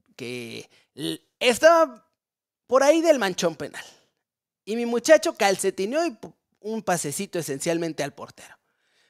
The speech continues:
Pero la otra fue aún más ridícula porque estaba a medio metro de la portería, solo y su alma, y la mandó a la grada. A la, a la fregrada la mandó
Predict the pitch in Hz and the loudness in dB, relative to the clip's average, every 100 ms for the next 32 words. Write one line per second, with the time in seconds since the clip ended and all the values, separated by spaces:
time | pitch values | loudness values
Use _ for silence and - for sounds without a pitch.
0 | _ 175 135 139 139 165 220 269 - 165 | _ -14 -10 -6 -2 0 0 -2 0 -2
1 | 170 180 170 185 190 262 240 175 139 147 | -2 -4 -4 -4 -6 -6 0 -2 -2 -10
2 | 151 233 254 226 - 170 190 208 294 269 | -4 2 2 2 0 4 4 4 -2 0
3 | 247 226 269 269 214 190 247 175 - 247 | 0 0 -2 -2 -2 2 2 0 0 -2
4 | 226 175 220 262 240 - - - - - | -2 -6 0 0 0 -4 -20 -20 -12 -2
5 | 277 277 247 196 160 247 277 285 285 285 | 4 4 4 0 0 2 2 2 0 -2
6 | 220 _ _ _ 165 185 180 185 175 185 | -6 _ _ _ -4 0 0 0 0 0
7 | 233 277 285 - 123 135 151 151 156 - | 4 6 4 0 -6 -2 0 0 0 -4
8 | _ _ _ _ _ _ _ _ _ _ | _ _ _ _ _ _ _ _ _ _
9 | _ _ _ _ _ 185 214 185 139 - | _ _ _ _ _ 0 2 2 0 -10
10 | - _ _ _ _ _ _ _ _ - | -18 _ _ _ _ _ _ _ _ -6
11 | 156 175 180 170 - _ 175 190 190 196 | -2 2 2 0 -8 _ 0 2 2 2
12 | 202 - 147 233 247 233 165 135 _ _ | 0 -2 2 4 6 2 0 -6 _ _
13 | _ - 160 170 170 175 202 190 | _ -2 -2 0 -2 -2 0 0